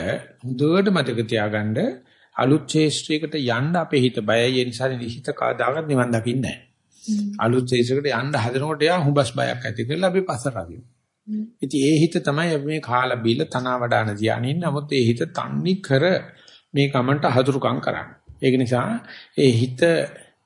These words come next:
Speaker 1: හරස් කපනවා නම් භාවනා දියුණු වෙනවයි කියලා හිතා ගන්න.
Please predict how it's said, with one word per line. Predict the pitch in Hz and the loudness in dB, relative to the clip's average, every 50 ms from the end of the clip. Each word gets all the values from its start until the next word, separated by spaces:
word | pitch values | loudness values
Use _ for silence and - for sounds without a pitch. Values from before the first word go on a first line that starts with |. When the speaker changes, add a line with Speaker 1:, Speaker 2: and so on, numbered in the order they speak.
| _ _ | _ _
Speaker 1:
හරස් | - 127 123 131 147 139 - - | -6 -2 2 2 2 2 0 -4
කපනවා | - - - - - 151 143 151 156 165 | -4 -2 -2 0 0 0 0 2 0 0
නම් | 170 202 226 208 | 2 2 0 0
භාවනා | 180 156 131 143 165 165 175 165 | 0 0 2 0 0 0 -4 -6
දියුණු | 139 139 139 143 139 139 | -2 0 2 2 2 0
වෙනවයි | 131 131 127 123 117 | 0 0 0 0 -2
කියලා | - 139 147 143 | -2 -4 -4 -4
හිතා | 139 - 95 98 | -4 -6 -10 -12
ගන්න. | 98 - | -12 -16